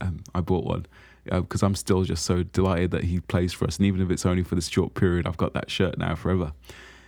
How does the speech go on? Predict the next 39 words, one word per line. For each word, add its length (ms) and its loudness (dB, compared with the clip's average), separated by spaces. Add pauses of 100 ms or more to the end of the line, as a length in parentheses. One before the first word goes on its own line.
(140)
And 160 -2
just 200 -2
got 140 2
the 60 2
memories 360 2
of 80 -4
Coutinho 520 0
turning 260 0
out 120 -2
for 160 -2
Aston 260 0
Villa. 200 0
So 140 -2
it 200 2
is, 260 2
I'm 140 -2
smiling 460 0
while 120 2
I'm 80 -2
talking 320 2
about 220 -2
it. 80 -2
It 100 0
is 140 2
magical. 560 0 (720)
But 320 2 (1160)
it's 240 2
like, 280 2
uh, 280 2
it's 160 0
almost 240 2
like 100 4
that 120 2
holiday 340 2
romance, 760 0 (140)
Andy. 360 0
You 120 -2
know, 80 0
you're, 260 0